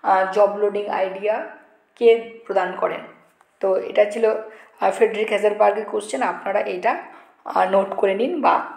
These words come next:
স্ক্রিনশট নিতে পারেন, এটা আপনাদের অনেক কাজে লাগবে। এবং একজন, আহ, কি, একজন ছাত্র হিসেবে, আহ, পাবলিক অ্যাডমিনিস্ট্রেশনের ছাত্র হিসেবে আপনাদের খুব কাজে লাগবে।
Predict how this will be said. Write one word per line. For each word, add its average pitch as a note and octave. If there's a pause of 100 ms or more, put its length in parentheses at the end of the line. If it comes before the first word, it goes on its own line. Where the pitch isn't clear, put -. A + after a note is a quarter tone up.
স্ক্রিনশট A3
নিতে F#3
পারেন, G#3+ (260)
এটা -
আপনাদের F3+
অনেক F3+
কাজে D3+
লাগবে। E3 (1000)
এবং F3+
একজন, G3 (380)
আহ, F3+ (140)
কি, G3+
একজন G3+
ছাত্র -
হিসেবে, F#3+ (300)
আহ, - (100)
পাবলিক F#3
অ্যাডমিনিস্ট্রেশনের G3+
ছাত্র -
হিসেবে F3+ (380)
আপনাদের F3 (160)
খুব -
কাজে D3+
লাগবে। -